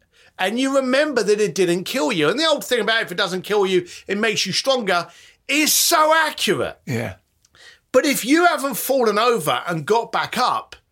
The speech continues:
Speaker 1: you don't know what you're made of. You don't know how you can handle it. And when you do do it and you get back up, you go, "Ah, it didn't hurt as much."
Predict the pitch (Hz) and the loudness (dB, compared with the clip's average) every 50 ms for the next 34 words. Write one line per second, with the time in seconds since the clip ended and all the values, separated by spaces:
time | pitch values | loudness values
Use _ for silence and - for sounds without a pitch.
0 | _ _ _ _ _ _ _ _ _ _ _ - 226 262 226 175 143 120 120 127 | _ _ _ _ _ _ _ _ _ _ _ -4 -2 -2 0 0 -2 -2 -4 -6
1 | 156 165 190 240 269 - - - - - - _ _ _ _ _ _ _ _ _ | -6 -2 -2 -2 0 -2 -4 -8 -10 -20 -20 _ _ _ _ _ _ _ _ _
2 | _ _ _ - 214 240 - 285 254 233 214 185 156 143 131 127 127 127 123 120 | _ _ _ -2 -2 0 2 2 2 2 0 0 -2 -2 0 0 -2 -2 -2 -4
3 | 117 - 151 151 170 220 262 262 220 151 95 73 - _ _ _ _ _ _ _ | -8 -8 -6 -6 -4 -4 -4 -4 -6 -8 -12 -14 -16 _ _ _ _ _ _ _
4 | _ _ _ _ _ - 156 160 185 208 214 208 202 185 139 - 269 349 392 370 | _ _ _ _ _ -4 -2 0 0 0 0 0 0 -2 0 0 2 4 4 2
5 | - - 147 120 113 117 131 175 - - _ _ _ - 165 170 165 165 175 180 | 2 2 0 0 2 0 0 -2 -4 -8 _ _ _ -6 -6 -4 -2 0 -2 -2
6 | - - 190 190 185 185 - - 143 135 - - 139 139 165 - - 202 175 175 | 0 0 0 0 0 0 -2 -4 -4 -4 -4 -2 -2 0 0 -2 -2 -2 -2 0
7 | 175 202 185 180 175 165 - - _ _ _ _ _ _ _ _ _ _ _ - | 2 4 4 4 4 2 -2 -6 _ _ _ _ _ _ _ _ _ _ _ -4
8 | 370 370 320 139 - - _ _ _ _ _ _ _ _ _ _ _ _ _ _ | -2 0 0 -2 -4 -8 _ _ _ _ _ _ _ _ _ _ _ _ _ _
9 | _ _ _ _ _ _ _ _ _ - 190 208 214 208 - - 370 381 339 294 | _ _ _ _ _ _ _ _ _ -10 -10 -10 -10 -6 -4 -2 0 0 -2 -4
10 | 233 208 190 233 226 226 226 208 156 - 202 - - - - - | -4 -4 -2 -2 0 0 0 -2 -4 -4 -2 -2 -2 -2 -4 -6